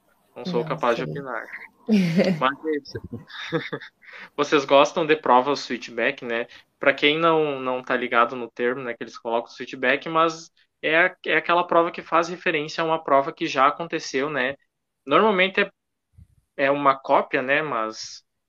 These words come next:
Speaker 1: eles, algumas vezes eles fazem algumas adaptações na prova,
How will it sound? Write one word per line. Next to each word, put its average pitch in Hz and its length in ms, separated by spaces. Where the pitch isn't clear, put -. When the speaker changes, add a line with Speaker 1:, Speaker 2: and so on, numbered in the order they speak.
Speaker 1:
eles, 127 480
algumas 139 380
vezes 139 200
eles 135 160
fazem 131 240
algumas 127 240
adaptações 131 640
na 151 100
prova, 180 460